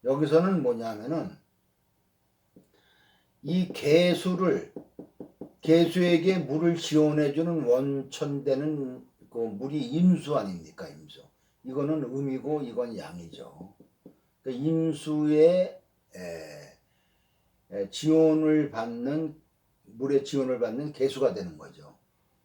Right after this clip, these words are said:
그래서 이런 경우에는 이 임수가 남편이 될 수가 있습니다.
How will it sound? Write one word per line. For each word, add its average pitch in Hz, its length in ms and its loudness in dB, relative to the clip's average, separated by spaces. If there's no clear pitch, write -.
그래서 156 320 6
이런 165 400 4
경우에는 143 640 0
이 160 160 -4
임수가 147 1300 -2
남편이 110 800 -10
될 98 160 -12
수가 - 240 -20
있습니다. - 440 -20